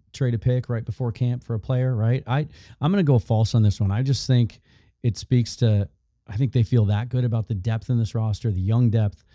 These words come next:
um, barring injury, of course, and a, and a glaring need. And, and I think we've seen a shift in the last four or five years from John Schneider and Pete Carroll. They used to, <laughs> they used to love using their draft picks as,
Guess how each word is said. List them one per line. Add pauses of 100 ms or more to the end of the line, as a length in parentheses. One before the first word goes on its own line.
(360)
um,
barring
injury,
of
course,
and
a,
and
a
glaring
need. (580)
And, (240)
and
I
think
we've
seen
a
shift
in
the
last (720)
four
or
five
years
from
John
Schneider
and
Pete
Carroll. (880)
They
used
to,
<laughs>
they
used
to
love
using
their
draft
picks
as,